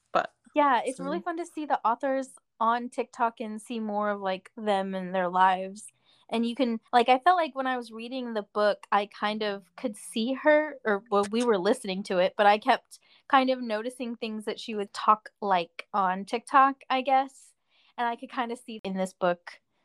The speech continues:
Speaker 2: Persephone's vibes and stuff.
Speaker 1: Yeah, I agree. Yeah, I can see her, the way she, like, talks about her spicy scenes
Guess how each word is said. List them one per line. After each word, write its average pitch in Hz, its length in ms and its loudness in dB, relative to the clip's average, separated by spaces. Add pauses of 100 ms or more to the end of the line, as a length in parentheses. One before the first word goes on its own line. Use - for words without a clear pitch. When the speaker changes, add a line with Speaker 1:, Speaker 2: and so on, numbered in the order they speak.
(240)
Speaker 2:
Persephone's 180 840 -4
vibes 165 500 2
and 170 180 -6
stuff. - 360 -6 (260)
Speaker 1:
Yeah, 185 640 4
I 302 320 6
agree. 339 360 2
Yeah, 226 280 -2
I 196 100 -14
can 240 120 -20
see 240 240 -10
her, 190 460 -8 (100)
the 196 80 -8
way 185 160 -2
she, 196 400 -10
like, 180 200 -4 (140)
talks - 420 -12
about 175 360 2 (540)
her 202 120 -2
spicy 175 580 0
scenes 190 640 -10